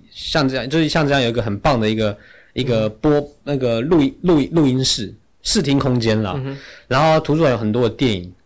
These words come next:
Speaker 1: 我就开始就是把图书馆电影，有兴趣的电影都拿出来看，
Speaker 2: 哦，
Speaker 1: 拿出来看。
Speaker 2: 哦。哦。
Speaker 1: 后来看到了一部电影是叫呢，做《革命前夕的摩托车日记》。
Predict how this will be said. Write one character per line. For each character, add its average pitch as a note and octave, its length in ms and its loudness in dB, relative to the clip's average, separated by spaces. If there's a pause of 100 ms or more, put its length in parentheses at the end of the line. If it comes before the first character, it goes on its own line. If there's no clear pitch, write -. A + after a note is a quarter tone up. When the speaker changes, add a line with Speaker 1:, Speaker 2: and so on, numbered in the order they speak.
Speaker 1:
我 G#2+ 100 -4
就 C3+ 80 0
开 C3+ 200 0
始 G2+ 220 -6
就 C3 140 -6
是 B2+ 60 0
把 C3 160 -2
图 A#2+ 160 -4
书 B2+ 40 0
馆 G#2+ 160 0
电 A#2 160 -2
影， G#2+ 60 -2
有 A2 80 0
兴 C#3+ 160 0
趣 C#3+ 100 -2
的 B2 60 4
电 A#2+ 120 0
影 G#2+ 40 0
都 A#2+ 60 -2
拿 G#2+ 160 -4
出 D3+ 100 -2
来 D#3+ 100 0 (120)
看， G#2 100 -2
Speaker 2:
哦， - 20 -4
Speaker 1:
拿 G2 140 -4
出 G#2+ 80 -6
来 G2 120 0
看。 - 200 -8
Speaker 2:
哦。 F#2+ 60 -14 (480)
哦。 B2 260 -12
Speaker 1:
后 G3+ 80 2
来 D3+ 160 4
看 D#3 220 0
到 D#3 140 4
了 B2+ 120 2
一 B2 80 0
部 C#3 140 -2
电 C3 160 0
影 A2 120 0
是 A#2+ 220 -6
叫 A2+ 220 0
呢， A2 340 -4
做 A2 520 -2
《革 C#3 120 2
命 F3 160 4
前 B2 180 0
夕 E3 140 0
的 A#2 140 0
摩 G#2+ 200 0
托 C3+ 160 0
车 B2 220 -4
日 B2+ 200 0
记》。 G#2+ 300 -8